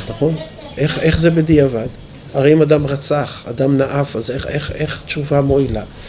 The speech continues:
אלא שתיקון הרצון של בן אדם, שהוא אומר לעצמו, "מה שעשיתי קודם,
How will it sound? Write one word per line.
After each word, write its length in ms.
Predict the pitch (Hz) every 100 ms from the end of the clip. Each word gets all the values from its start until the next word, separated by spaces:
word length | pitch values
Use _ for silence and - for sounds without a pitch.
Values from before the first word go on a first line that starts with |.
| - -
אלא 220 | 139 147
שתיקון 560 | 147 143 156 147 208 208
הרצון 500 | 185 185 - 226 214
של 120 | 180
בן 180 | 151 139
אדם, 260 | 131 127 139 - - - - -
שהוא 180 | - 131
אומר 180 | 156 190
לעצמו, 260 | 190 185 175
"מה 100 | 185
שעשיתי 460 | 185 170 202 196
קודם, 420 | 170 196 175 165